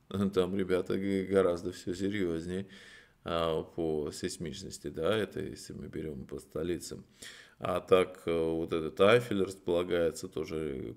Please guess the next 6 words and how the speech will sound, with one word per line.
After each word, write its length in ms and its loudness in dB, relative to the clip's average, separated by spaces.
Кельн, 520 6
крупный 500 -4
город, 640 0
э, 400 -4
рядом. 580 -4
Вот, 420 -12